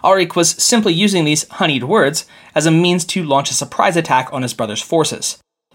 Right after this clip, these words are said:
A ploy that, even if true, Rossaby notes, would have been very unlikely indeed to fool Kublai,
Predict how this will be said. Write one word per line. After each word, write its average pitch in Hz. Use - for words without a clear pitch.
A 180
ploy 208
that, 143
even 139
if 117
true, 208
Rossaby 156
notes, 147
would 214
have 190
been 190
very 180
unlikely 165
indeed 160
to 170
fool 131
Kublai, 139